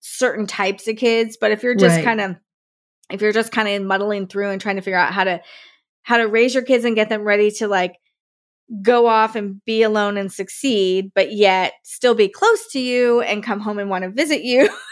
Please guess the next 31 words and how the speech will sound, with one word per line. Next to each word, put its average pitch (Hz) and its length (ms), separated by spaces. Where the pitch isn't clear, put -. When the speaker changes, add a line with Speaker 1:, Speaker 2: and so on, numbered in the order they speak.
Speaker 1:
You 339 80
know? 214 60
Speaker 2:
Right. 196 320
Yeah. 277 160
Speaker 1:
That's - 80
Speaker 2:
Well, 294 80
Speaker 1:
the 294 80
Speaker 2:
it's 370 80
so 302 60
Speaker 1:
hard 392 140
Speaker 2:
interesting. 269 340
Speaker 1:
part. - 120
Speaker 2:
And 277 160
that's 381 200
a - 100
big 370 220
part 302 240
of 294 100
what 262 100
I 233 100
write 220 240
about, 156 300
just 175 200
to, - 80
Speaker 1:
Yeah. 220 300
Speaker 2:
you 190 120
know, 151 240
it's 214 220
the 196 360
mother 220 680
child. 202 600